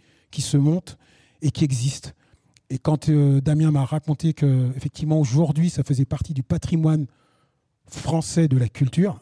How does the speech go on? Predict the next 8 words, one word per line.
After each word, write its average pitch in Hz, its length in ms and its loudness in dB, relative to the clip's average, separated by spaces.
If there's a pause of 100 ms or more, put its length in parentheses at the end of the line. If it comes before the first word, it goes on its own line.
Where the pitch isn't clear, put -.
je - 120 -20
me 127 40 -8
suis 143 140 -10
dit, 170 120 -4 (180)
ah, 165 200 -2 (2250)
il 107 60 -14
était 120 180 -6
temps. 151 220 -6